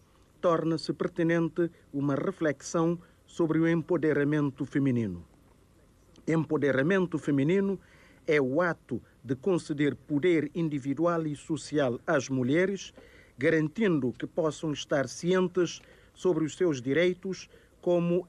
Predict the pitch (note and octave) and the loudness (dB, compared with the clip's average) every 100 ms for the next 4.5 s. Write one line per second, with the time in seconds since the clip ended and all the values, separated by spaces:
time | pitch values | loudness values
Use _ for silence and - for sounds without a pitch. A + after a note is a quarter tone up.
0 | - D#3 - D3+ - E3+ E3+ - F3+ D#3+ | -2 -2 -4 -4 0 0 -2 -4 -4 -2
1 | C#3+ D#3 D3 C3 D3 - D#3 C#3+ B2+ C#3+ | -2 -2 -2 -2 -4 0 0 0 0 -2
2 | - C#3 A#2 - C#3+ A2+ G#2 F#2 - - | -2 -4 -4 -2 0 0 -4 -10 -14 -20
3 | - - _ _ - - - D#3 C#3 C3+ | -20 -20 _ _ -20 -16 -4 -2 2 0
4 | B2 G#3 A3 G#3+ G3+ | 2 0 2 0 0